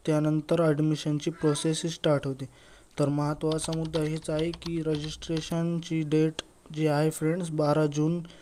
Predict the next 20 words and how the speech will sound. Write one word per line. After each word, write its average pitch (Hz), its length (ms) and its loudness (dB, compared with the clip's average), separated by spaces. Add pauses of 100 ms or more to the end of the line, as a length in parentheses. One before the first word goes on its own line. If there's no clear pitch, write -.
(380)
बारा 151 300 6
जूनला 160 680 2
होतील. 156 340 2
म्हणजे 160 520 2 (720)
तुमचा 160 300 2
निकाल 160 380 2
जर 170 480 6 (120)
जेव्हा 165 400 8
जाहीर 165 280 8
होऊन, 156 280 2 (160)
होईल 160 460 4 (220)
म्हणजे 151 260 2
दहा 147 260 2
जूनला 156 460 -2 (120)
किंवा 147 160 -2
पंधरा 151 400 -2
जूनला 147 360 -2
जर 143 360 -4
date 151 260 2
वाढली 147 400 0